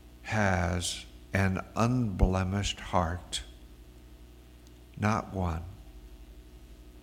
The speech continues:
For such perfection can be found only in death, and we who are alive still have much to heal. So let us give thanks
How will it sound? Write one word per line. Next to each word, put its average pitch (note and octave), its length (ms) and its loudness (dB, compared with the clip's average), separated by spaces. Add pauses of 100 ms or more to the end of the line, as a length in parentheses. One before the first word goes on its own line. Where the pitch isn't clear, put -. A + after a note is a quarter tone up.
(800)
For - 140 2
such - 440 4
perfection A#2+ 680 4
can A2+ 140 2
be G#2+ 140 0
found G#2+ 480 2
only A#2 400 2
in A2 180 -4
death, F2+ 640 -2 (340)
and G#2 220 0
we B2 220 4
who B2 300 6
are G#2+ 440 4
alive A2 920 0 (200)
still C#3+ 420 0
have A#2 340 0
much A2 580 0
to C3+ 120 0
heal. C3 680 -2 (1700)
So B2+ 160 4
let C#3 220 6
us C3+ 180 4
give B2+ 240 0
thanks - 1000 -2